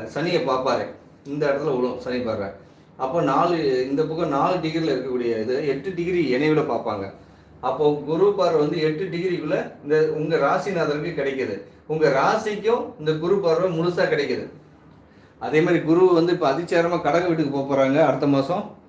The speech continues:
இந்த புரட்டாசி முடிஞ்ச உடனே சூரியன் இங்க வரும்போது ஐப்பசி, ஐப்பசி ஒண்ணாம் தேதி இந்த குரு இங்க வரப்போறாரு.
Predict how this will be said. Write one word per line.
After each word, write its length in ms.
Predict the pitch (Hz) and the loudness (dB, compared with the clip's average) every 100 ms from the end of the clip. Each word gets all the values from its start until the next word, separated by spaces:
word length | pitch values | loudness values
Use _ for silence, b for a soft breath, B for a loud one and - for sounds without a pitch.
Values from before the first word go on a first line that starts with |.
| b b b - | b b b 0
இந்த 340 | 135 139 123 147 | 2 4 2 2
புரட்டாசி 400 | 160 190 190 185 | 4 4 2 2
முடிஞ்ச 440 | 156 180 196 185 | 0 2 2 4
உடனே 420 | 165 165 170 185 | 4 4 2 0
சூரியன் 320 | 170 185 190 170 | 2 2 4 4
இங்க 140 | 160 | 2
வரும்போது 400 | 151 170 170 175 | 4 4 4 4
ஐப்பசி, 720 | 156 180 185 - 139 110 - 123 | 4 4 2 0 -2 -6 -8 -2
ஐப்பசி 520 | 156 185 214 185 170 | 0 0 -2 0 2
ஒண்ணாம் 360 | 156 190 196 | 2 2 2
தேதி 340 | 170 175 214 180 | 2 2 0 -2
இந்த 340 | 185 190 202 156 - 151 | -2 2 2 2 -8 -2
குரு 260 | 175 240 226 | 0 2 0
இங்க 200 | 175 180 | 2 2
வரப்போறாரு. 560 | 156 156 143 123 - | 4 2 0 0 -2